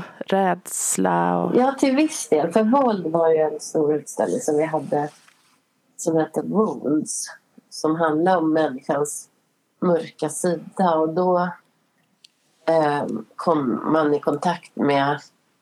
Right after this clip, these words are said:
Speaker 2: konst som var ganska svart. Sen så kanske man inte tittar på, liksom, de grövsta saker med, med barn. Men, liksom, vissa,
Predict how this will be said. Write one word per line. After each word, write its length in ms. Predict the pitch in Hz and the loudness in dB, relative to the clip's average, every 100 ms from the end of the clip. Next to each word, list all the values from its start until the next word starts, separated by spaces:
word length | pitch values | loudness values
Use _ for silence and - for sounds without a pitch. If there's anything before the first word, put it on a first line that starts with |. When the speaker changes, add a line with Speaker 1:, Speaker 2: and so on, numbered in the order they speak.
| _ _ _ _ _ _ _ | _ _ _ _ _ _ _
Speaker 2:
konst 500 | - 165 143 - - | 0 0 0 -4 -4
som 240 | - 143 139 | -2 -2 0
var 320 | 139 139 143 | 2 2 0
ganska 460 | - - 143 143 - | -6 -4 -4 -4 -8
svart. 340 | - - - - | -4 -2 -4 -6
Sen 200 | - 165 | 0 0
så 140 | 165 160 | 0 0
kanske 260 | 170 165 | 0 2
man 160 | 165 160 | 2 2
inte 220 | 151 151 | 0 -2
tittar 300 | 165 160 147 | -2 -2 -4
på, 260 | - 139 131 | -2 0 2
liksom, 440 | 113 135 135 131 - _ _ _ _ _ _ | 0 0 -2 -4 -10 _ _ _ _ _ _
de 220 | - - | -4 0
grövsta 840 | 160 147 135 - - 165 160 156 214 | 2 2 0 -4 0 2 2 -2 -6
saker 540 | - 151 139 - 151 | -2 -2 -2 0 0
med, 340 | 143 139 139 - | 2 2 0 -2
med 300 | - 151 - | 0 0 2
barn. 480 | 214 247 151 - 156 | 0 2 0 0 2
Men, 140 | 175 | 0
liksom, 360 | 170 170 170 165 | 0 0 0 0
vissa, 400 | 175 - 208 | -2 0 0